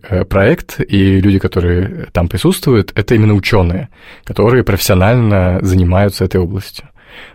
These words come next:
М-, многие из них — это люди с, э, большим количеством публикаций конкретно по этой теме.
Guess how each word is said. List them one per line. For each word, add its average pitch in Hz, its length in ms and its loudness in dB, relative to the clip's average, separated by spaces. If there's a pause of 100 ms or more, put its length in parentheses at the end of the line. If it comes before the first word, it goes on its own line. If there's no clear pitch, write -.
М-, - 140 -4
многие 104 340 2
из 87 100 0
них — 104 180 0
это 101 140 -2
люди 101 260 0
с, - 240 -6
э, 87 360 -4
большим 110 460 0
количеством 95 380 0
публикаций 92 540 0
конкретно 98 680 0
по 92 200 -2
этой 92 220 0
теме. 101 360 -10